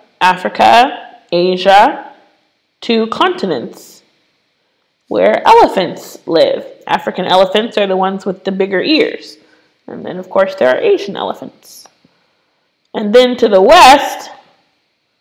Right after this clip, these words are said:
well, <laughs> there are lots of different animals over here, but I guess bunny rabbits are one of them.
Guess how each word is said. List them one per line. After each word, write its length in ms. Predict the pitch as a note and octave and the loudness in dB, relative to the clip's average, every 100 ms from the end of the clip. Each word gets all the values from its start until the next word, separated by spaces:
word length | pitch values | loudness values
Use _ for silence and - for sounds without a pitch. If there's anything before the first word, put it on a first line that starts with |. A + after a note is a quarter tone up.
| _ - | _ -4
well, 600 | - A3 - - - - | 0 2 2 -2 -10 -10
<laughs> 1120 | B3 - A#3+ - _ D#4 D#4+ C#4 C4+ C4 - | -10 -8 -12 -14 _ -14 -12 -8 -6 -6 -6
there 140 | D4 D4+ | 0 4
are 140 | A3+ | 8
lots 240 | A#3 C#4 C#4 | 8 6 2
of 120 | A3 | 0
different 260 | A#3 G#3+ | 0 0
animals 400 | G3+ G3+ G#3 G#3 | 0 2 2 4
over 320 | G#3+ G3+ G3 F#3+ | 4 2 2 0
here, 320 | G3+ G#3 - | 2 2 2
but 340 | C4+ - - | 4 4 4
I 120 | - | 2
guess 420 | A3+ B3 C#4 - - | 2 0 -2 -8 -8
bunny 300 | - A3 G3+ | -4 0 2
rabbits 420 | F#3+ F#3+ F#3+ G3+ | 4 2 0 2
are 340 | E3 E3 F#3+ | 4 4 2
one 260 | G3+ D3+ D#3 | -4 -4 -4
of 120 | E3+ | -6
them. 280 | - - | -6 -8